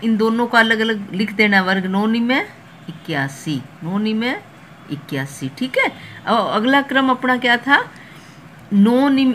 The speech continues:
इक्यासी, इक्यासी दूना एक सौ बासठ, एक संख्या छोड़ के यहाँ पे अपन को एक सौ बासठ लिख देना है और इसको plus कर देना है, बस आसान है। एक, आठ, दो, दस जोड़ रहे हैं अपन,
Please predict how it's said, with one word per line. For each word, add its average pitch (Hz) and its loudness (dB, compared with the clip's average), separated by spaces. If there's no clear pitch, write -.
इक्यासी, 208 0
इक्यासी 208 -2
दूना 208 0
एक 190 -2
सौ 311 -4
बासठ, 151 0
एक 294 -2
संख्या 185 -2
छोड़ 156 -6
के 190 -4
यहाँ 151 -4
पे 160 -4
अपन 147 -8
को 156 -8
एक 143 -10
सौ - -8
बासठ 135 -8
लिख 127 -10
देना 123 -6
है - -14
और 165 -2
इसको 160 -6
plus 147 -2
कर 120 -8
देना 107 -8
है, 107 -12
बस 240 2
आसान 233 4
है। 208 2
एक, 262 -2
आठ, 196 2
दो, 175 -2
दस 202 -2
जोड़ 196 0
रहे 254 0
हैं 254 0
अपन, 226 -2